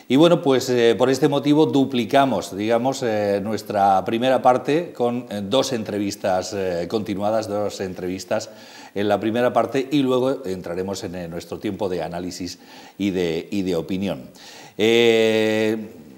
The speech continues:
vamos a comenzar ya saludando a nuestra primera invitada, que va de número dos al Congreso de los Diputados por el Partido Socialista de la región de Murcia, y ella es una lorquina,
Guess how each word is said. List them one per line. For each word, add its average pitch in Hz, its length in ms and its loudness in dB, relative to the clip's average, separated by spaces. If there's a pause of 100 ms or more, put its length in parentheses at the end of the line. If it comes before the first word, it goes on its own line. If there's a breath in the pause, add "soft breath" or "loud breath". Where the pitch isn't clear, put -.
(200)
vamos 95 280 -6
a 104 80 -4
comenzar 90 440 -6
ya 113 180 0
saludando 104 640 -2
a 98 240 0
nuestra 87 380 -8
primera 92 480 -4
invitada, 101 640 -2 (340 loud breath)
que 110 300 -2
va 160 200 2
de 170 160 4
número 175 400 2
dos 156 480 2
al 107 160 -4
Congreso 117 460 -2
de 117 60 0
los 104 140 -4
Diputados 127 520 -2
por 110 180 -2
el 95 80 -4
Partido 113 440 -4
Socialista 107 800 -6 (300 loud breath)
de 107 180 -2
la 117 160 2
región 101 440 -6
de 110 80 -2
Murcia, 110 600 -4 (160)
y 95 360 -2
ella 95 260 -2
es 123 340 -6
una 95 160 -8
lorquina, - 460 -4